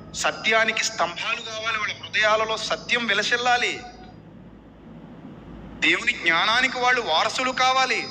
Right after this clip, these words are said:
ప్రభునందు భయభక్తులు నిలపాలి. దానికోసం నేను ఎంతైనా తగ్గాలి. ఎంత తగ్గాలో తెలుసా? ఎంత తగ్గాలో ఇదే పౌలు భక్తుడు చెప్తున్నాడు చూడండి. అదే రోమాపత్రిక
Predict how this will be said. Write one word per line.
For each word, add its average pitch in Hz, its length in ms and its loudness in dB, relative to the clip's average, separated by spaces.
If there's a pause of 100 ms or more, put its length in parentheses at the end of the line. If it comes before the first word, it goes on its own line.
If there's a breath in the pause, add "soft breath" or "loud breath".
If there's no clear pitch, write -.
(840)
ప్రభునందు 233 440 0
భయభక్తులు 240 580 0
నిలపాలి. 277 380 2
దానికోసం 254 520 2
నేను 294 140 2
ఎంతైనా 302 400 2
తగ్గాలి. 285 480 0
ఎంత 247 200 0
తగ్గాలో 285 480 0
తెలుసా? 277 580 0 (1200)
ఎంత 190 140 2
తగ్గాలో 208 840 2
ఇదే 180 180 2
పౌలు 190 300 0
భక్తుడు 139 320 -2
చెప్తున్నాడు 160 360 0
చూడండి. 139 520 0 (140)
అదే 151 460 4 (1080)
రోమాపత్రిక 139 800 -6